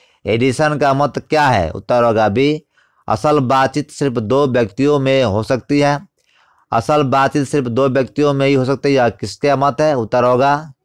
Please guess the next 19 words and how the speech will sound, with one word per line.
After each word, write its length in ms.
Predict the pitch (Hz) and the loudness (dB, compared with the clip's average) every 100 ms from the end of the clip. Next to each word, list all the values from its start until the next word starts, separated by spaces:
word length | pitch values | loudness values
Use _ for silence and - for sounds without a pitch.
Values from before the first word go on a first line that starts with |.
| 131 | -2
ए, 300 | 127 143 127 | 0 0 0
एडिसन 400 | 104 104 104 131 | -2 -2 -2 -2
की। 320 | 131 156 - _ _ _ _ - | -2 -4 -6 _ _ _ _ -2
एडिसन 500 | 110 123 117 151 151 | 0 0 0 0 0
के 100 | 147 | 0
अनुसार 320 | 139 143 139 | 0 0 0
असल 160 | 123 139 | 0 0
बात 360 | 131 135 139 _ _ _ _ _ _ _ - _ - | 0 0 -2 _ _ _ _ _ _ _ -20 _ -6
कितने 280 | 139 147 | -4 -2
लोगों 300 | 147 143 147 | 0 2 2
के 140 | 123 131 | 0 0
बीच 220 | 135 117 | 0 -2
हो 140 | 107 | -2
सकती 320 | 120 135 - 156 | -2 -4 0 0
है? 200 | 151 127 | 2 0
उत्तर 280 | 110 120 | 0 0
होगा 240 | 113 110 110 | 2 2 2
ए, 400 | 131 127 92 80 _ _ _ _ _ _ - | 2 2 0 -6 _ _ _ _ _ _ -8
दो। 420 | 104 139 156 156 | -2 0 0 -4